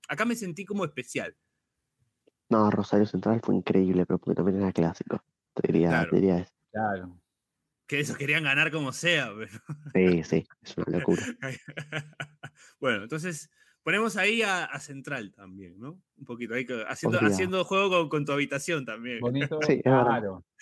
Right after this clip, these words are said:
Speaker 3: Ahí está.
Speaker 1: <laughs>
Speaker 3: Por eso puede ser, por eso puede ser.
Speaker 1: Bueno, y una
Speaker 2: Claro,
Speaker 1: colección de camisetas
Speaker 2: claro.
Speaker 1: interesante, ¿no? Porque te han regalado de Lanús, te han regalado de Central, te han regalado de Belgrano, creo que te han regalado de no sé cuántos equipos más.
Speaker 2: Sí, últimamente acu-,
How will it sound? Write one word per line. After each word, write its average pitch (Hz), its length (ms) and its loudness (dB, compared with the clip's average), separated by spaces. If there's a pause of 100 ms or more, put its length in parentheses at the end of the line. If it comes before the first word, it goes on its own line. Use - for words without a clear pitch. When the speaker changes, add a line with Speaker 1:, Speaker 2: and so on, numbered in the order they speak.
(180)
Speaker 3:
Ahí 233 80 0
está. 220 840 0
Speaker 1:
<laughs> - 460 -20
Speaker 3:
Por 147 160 2
eso 214 260 2
puede 190 160 0
ser, 117 200 -2 (100)
por 127 120 -8
eso 143 200 -6
puede 123 140 -6
ser. 104 180 -12 (100)
Speaker 1:
Bueno, 196 200 2
y 160 40 4
una 190 140 4
Speaker 2:
Claro, 139 100 4
Speaker 1:
colección 120 240 2
de 247 80 -4
camisetas 208 340 0
Speaker 2:
claro. 247 60 -4
Speaker 1:
interesante, 202 520 -2
¿no? 190 100 -6
Porque 151 180 -6
te 165 60 -4
han 185 80 -6
regalado 190 380 0
de 151 100 0
Lanús, 175 420 -2
te - 80 -10
han 147 60 -10
regalado 143 240 -6
de 135 60 -6
Central, 165 460 -4
te 147 60 -10
han 135 80 -10
regalado 131 380 -6
de 117 160 -6
Belgrano, 139 480 -2
creo 131 140 -8
que - 20 -18
te 123 60 -8
han 123 60 -10
regalado 117 360 -2
de 110 100 -8 (160)
no 131 160 -6
sé 147 140 -6
cuántos 165 260 -2
equipos 147 300 -6
más. 131 280 -6 (1200)
Speaker 2:
Sí, 104 200 4
últimamente 98 840 2
acu-, - 300 -10